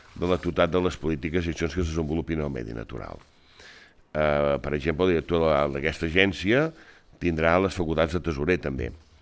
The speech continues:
Serà el titular de la mesa de contractació i serà qui triarà els seus vocals d'aquesta mesa de contractació.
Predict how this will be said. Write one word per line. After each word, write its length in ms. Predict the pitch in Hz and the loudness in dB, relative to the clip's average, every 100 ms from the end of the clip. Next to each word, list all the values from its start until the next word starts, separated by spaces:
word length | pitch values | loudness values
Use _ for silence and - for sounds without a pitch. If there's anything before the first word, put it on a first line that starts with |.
| - | -20
Serà 220 | - 82 85 | -8 -2 -2
el 80 | 80 | -2
titular 320 | 80 90 92 | 0 2 2
de 140 | 67 | 0
la 80 | 71 | -2
mesa 240 | 78 71 | -2 -2
de 80 | 80 | -4
contractació 720 | 73 71 78 82 98 117 135 165 _ - _ | -2 -4 -4 -4 0 0 0 -4 _ -20 _
i 140 | 87 | -6
serà 240 | 87 98 101 | 4 4 4
qui 140 | 98 | -4
triarà 320 | - 92 92 95 | 0 2 4 4
els 80 | 110 | 2
seus 160 | 107 80 | -2 -2
vocals 580 | 82 90 69 60 - _ _ _ - | 0 0 0 -8 -16 _ _ _ -12
d'aquesta 400 | 71 71 - 80 | -6 -6 -2 0
mesa 240 | 82 90 | 0 -2
de 80 | 92 | -4
contractació. 720 | 78 71 73 - 67 117 | -6 -8 -10 -10 -2 0